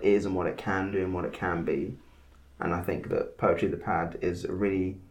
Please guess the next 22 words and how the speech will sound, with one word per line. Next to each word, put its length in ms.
nice 400
way 120
of 100
doing 240
that, 160
because 240
also 480
I 60
like 240
to 80
chat, 440
<laughs> 120
and 140
so, 440
and 100
so 120
it's 140
a 40
really 160
good 140
way 320
to 300